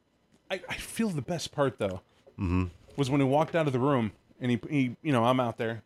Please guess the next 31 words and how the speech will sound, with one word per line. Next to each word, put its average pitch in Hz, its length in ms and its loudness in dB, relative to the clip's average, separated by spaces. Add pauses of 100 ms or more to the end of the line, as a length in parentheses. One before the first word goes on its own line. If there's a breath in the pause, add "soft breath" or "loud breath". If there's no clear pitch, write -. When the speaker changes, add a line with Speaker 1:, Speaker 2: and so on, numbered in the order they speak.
(160)
Speaker 1:
standing 117 300 -2
out 107 160 -2
there 117 100 -4
'cause 107 140 -6
I 110 100 2
was 101 220 -6 (240)
backup, 127 340 -6
I 143 80 0
think. 143 220 -4
I 123 60 -2
covered 127 300 -4
outside 127 280 -4
the 123 60 -6
room 135 100 -4
for 135 60 -4
Speaker 2:
I 127 60 6
Speaker 1:
whatever 135 60 0
Speaker 2:
think 139 140 4
you 170 80 6
Speaker 1:
reason. 117 160 10
Speaker 2:
were, 110 40 0
I 113 60 2
think 160 120 4
you 208 80 4
were 120 80 8
actually 110 260 6
playing 92 360 4
Anasimite 95 600 4
that 87 200 -2
year. 90 240 2 (180)
Speaker 1:
Yes. 117 440 -4